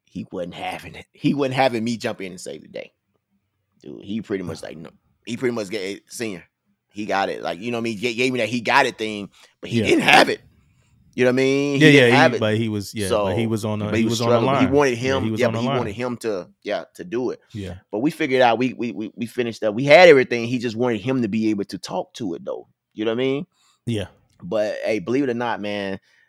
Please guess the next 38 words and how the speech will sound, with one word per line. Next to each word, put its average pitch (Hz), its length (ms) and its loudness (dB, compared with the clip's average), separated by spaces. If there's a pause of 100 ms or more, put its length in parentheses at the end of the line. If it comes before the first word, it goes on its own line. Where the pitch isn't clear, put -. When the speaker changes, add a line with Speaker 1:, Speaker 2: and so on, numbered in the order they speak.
(240)
Speaker 1:
that 117 240 2
was, 110 280 -6 (160)
I 95 120 -4
think 131 200 -8
that 113 80 0
was 110 140 -4
some 110 160 -2
of 95 40 -6
the 92 60 -6
stressful 98 560 -6
things 117 280 -8
for 87 100 -10
young 98 260 -6
Devos, 98 460 -4
man, 92 180 -4
was 87 160 -8
going 98 220 -4
in 95 80 -4
there, 95 180 0
do 95 180 -2
those 95 200 -4
parts 104 340 0
reviews, 85 380 -10
man. 87 340 -6
Speaker 2:
Yeah. 107 160 -8 (320)
Speaker 1:
That 95 140 -4
was 107 100 -4
stressful - 400 -6
for 85 180 -10
them, 85 160 -10
man. 87 320 -10
So, - 160 -8
Speaker 2:
Yeah, 107 80 -4
man, 98 200 -10
that's 101 200 -12
like 110 220 -8
the - 80 -18
Speaker 1:
uh, 85 120 -12